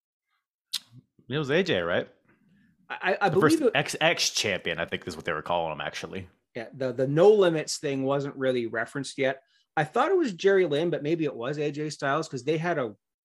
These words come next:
Speaker 2: great feud coming off of this.
Speaker 1: Mm-hmm. Yeah, I believe A J was the first one.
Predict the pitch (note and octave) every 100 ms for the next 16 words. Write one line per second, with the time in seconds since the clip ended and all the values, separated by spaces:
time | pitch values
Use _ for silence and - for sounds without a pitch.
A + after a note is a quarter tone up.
0 | _ _ - B2 D3+ D#3+ - - C#3 B2
1 | G2+ C#3 A#2+ A2+ A2 G#2+ F2 G#2 - -
2 | - _ _ _ _ _ _ G2+ F#2 F2
3 | E2 D#2 - _ - F2+ F2 C#3 D3 B2+
4 | B2 G#2+ F#2 F2+ - E2+ - - G1+